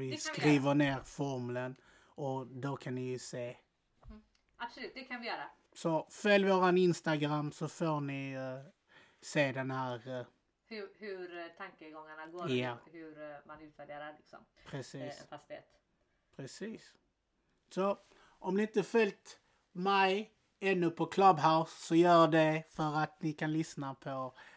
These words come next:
Speaker 2: roliga grejer, intressanta grejer om fastigheter och
Speaker 1: Hur hittar
Speaker 2: allt.
Speaker 1: man dig på Clubhouse? För mig som inte vet någonting om Clubhouse eller, eh, iPhone.
Speaker 2: Eh, sök Nanna Piesie, för jag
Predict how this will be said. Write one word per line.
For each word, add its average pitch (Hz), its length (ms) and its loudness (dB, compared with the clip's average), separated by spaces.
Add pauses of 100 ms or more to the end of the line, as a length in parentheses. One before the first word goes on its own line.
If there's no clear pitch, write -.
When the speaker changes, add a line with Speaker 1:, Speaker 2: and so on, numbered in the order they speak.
(120)
Speaker 2:
roliga 147 440 -2
grejer, 131 560 -6 (500)
intressanta 143 640 -4
grejer 131 520 -6 (160)
om 131 260 -12
fastigheter 131 760 -10
och 127 240 -10
Speaker 1:
Hur - 100 -10
hittar 240 140 -14
Speaker 2:
allt. 190 180 -12
Speaker 1:
man 185 120 -12
dig 170 120 -14
på - 140 -20
Clubhouse? 214 440 -10 (120)
För 190 100 -8
mig 185 220 -8
som 165 180 -18
inte 160 300 -18
vet 156 280 -14
någonting 151 400 -18
om 156 100 -18
Clubhouse 156 500 -14
eller, 151 380 -12 (460)
eh, 156 100 -12
iPhone. 160 280 -16 (420)
Speaker 2:
Eh, 147 680 -4
sök 180 400 -2 (380)
Nanna 147 600 -2 (140)
Piesie, 131 600 -6
för - 160 -14
jag 139 180 -8